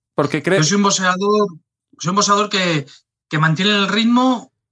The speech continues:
Speaker 2: eh, muy bien. Des-, bueno, mira, hemos estado guanteando en Madrid y la gente, claro, se queda de, diciendo, "Joder, la resistencia que tiene este chico", porque empiezo igual el primero y termino el décimo o el catorce asalto igual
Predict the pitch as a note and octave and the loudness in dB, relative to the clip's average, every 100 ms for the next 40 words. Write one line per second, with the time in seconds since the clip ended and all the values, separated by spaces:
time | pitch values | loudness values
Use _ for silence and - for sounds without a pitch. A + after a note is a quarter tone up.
0 | _ _ E3 D#3 D#3 D#3 E3+ G3 F#3+ A3 | _ _ -2 0 2 2 2 0 0 0
1 | F#3+ D3+ D3 - _ - D#3+ G3+ F#3 C#3+ | -2 -2 -2 -6 _ -6 -2 0 0 -2
2 | F3 D#3+ E3+ F3 F#3 F3 E3+ E3+ E3+ E3+ | 0 0 0 -2 -2 0 0 -2 -2 -2
3 | D#3+ E3+ G#3 A3 G#3 - _ _ _ _ | -2 0 0 -2 -6 -16 _ _ _ _
4 | _ - D3 C#3+ - F3+ F#3 F#3 G3 G3 | _ -4 0 0 0 0 0 0 0 0
5 | - _ _ _ _ _ - C#3+ C#3+ E3+ | -4 _ _ _ _ _ -4 -2 -2 -2
6 | F#3 G3+ G3+ G3+ F#3+ F3 E3 E3+ D#3+ C3+ | 0 2 2 0 -4 -8 -6 -2 -2 0
7 | E3+ F#3+ F#3 E3 D3 C#3+ D3 F3+ F3 F3+ | 0 0 2 0 0 -2 0 0 0 0
8 | E3 D3+ C#3+ G3 F3 D3 D3+ C#3 F#3 G#3 | 0 0 0 0 0 0 -2 0 0 0
9 | G3 F#3+ F3+ F3 F3+ G3+ G#3 E3 D3+ F3 | 0 2 0 -2 0 0 0 0 0 2
10 | F#3+ F3+ F3 F3+ G3 F#3+ G3 F#3 D#3+ D#3+ | 2 2 0 0 2 2 2 2 2 2
11 | D#3 D3+ D3 D3+ F#3 F#3 G3+ F3+ G3+ G3 | 0 2 0 0 -2 0 0 0 -2 -2
12 | G3+ D#3 F3 D#3 | -6 2 2 2